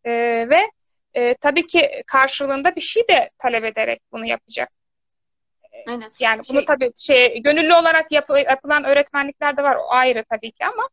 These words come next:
Speaker 1: a-, yani insan gibi değil Allah'ın öğreticiliği. Hiçbir karşılık beklemeden. Çünkü Allah'ın hiçbir şeye ihtiyacı olmadığı için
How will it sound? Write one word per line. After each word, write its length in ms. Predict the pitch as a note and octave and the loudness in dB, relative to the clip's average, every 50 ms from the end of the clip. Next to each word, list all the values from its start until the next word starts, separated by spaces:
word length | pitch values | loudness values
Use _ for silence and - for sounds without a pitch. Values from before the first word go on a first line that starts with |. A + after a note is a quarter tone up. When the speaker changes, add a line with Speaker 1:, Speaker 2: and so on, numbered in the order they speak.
| _ _ - - - - - - | _ _ -20 -20 -20 -20 -6 0
Speaker 1:
a-, 200 | - B3+ C4+ - B3 | 0 0 2 2 0
yani 240 | C4 C#4 C4+ C4+ - _ | 0 0 -2 -4 -8 _
insan 440 | C4 C#4 D4 C#4+ - F4+ F4+ F#4 F4 | -6 -6 -4 -2 0 0 0 0 -2
gibi 220 | E4+ E4 E4+ D4 | -4 -6 -6 -4
değil 280 | - D#4 D4+ A#3 A3+ A3+ | -4 -4 -4 -2 -2 -4
Allah'ın 300 | A3+ A#3 A3+ A3+ A3+ A3+ | -4 -2 -4 -6 -6 -6
öğreticiliği. 600 | A3+ A3+ A3+ A3 - - A3 - A3+ A3 A3+ A#3 | -8 -8 -8 -10 -10 -14 -14 -12 -10 -10 -8 -8
Hiçbir 360 | C#4 D#4 - - - G4+ G4 | -8 -10 -6 -4 -4 -4 -2
karşılık 500 | - F4 E4 D#4 D#4 - D4 D#4+ F4+ - | 0 2 2 2 0 -2 -6 -8 -6 -4
beklemeden. 440 | - D4+ D4+ - D#4+ C#4+ B3 A#3+ A#3 B3 | -4 -4 -4 -4 -4 -2 -2 -2 -2 -2
Çünkü 180 | - D4+ C#4+ D#4+ | -6 -6 -2 -2
Allah'ın 280 | D4 D#4 D#4 D#4+ D4+ D4+ | 0 0 0 -2 -2 -2
hiçbir 240 | F4 - - - | -6 -8 -10 -12
şeye 200 | - - D4+ C#4 | -8 -4 -2 -2
ihtiyacı 540 | C4+ C4+ - _ C#4 C#4 C#4 C4+ C4+ C4+ C4+ | -2 -4 -6 _ -2 0 0 0 0 -2 -2
olmadığı 440 | C4+ C4+ C#4 C#4+ D4 C#4 E4 A#4+ A4+ | -2 -2 -4 -6 -6 -4 -2 -2 -2
için 340 | D4+ C4+ - - - F4 | -2 -4 -6 -6 -8 -8